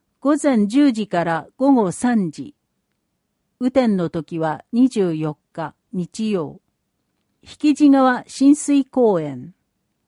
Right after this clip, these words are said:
子ども向けイベント、キッチンカー、福祉バザー、動物ふれあい体験ほか。なお、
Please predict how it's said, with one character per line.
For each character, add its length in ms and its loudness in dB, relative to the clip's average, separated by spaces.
子 140 0
ど 160 4
も 160 6
向 160 6
け 220 2
イ 240 -4
ベ 160 2
ン 100 -4
ト、 320 -10
キ 120 -20
ッ 40 -20
チ 160 2
ン 140 6
カ 560 -6
ー、 40 -20
福 280 -4
祉 240 0
バ 220 2
ザ 500 -8
ー、 400 -20
動 260 4
物 320 -2
ふ 160 -6
れ 220 4
あ 80 2
い 140 0
体 260 -2
験 500 -8
ほ 240 -10
か。 280 -10
な 200 2
お、 220 -4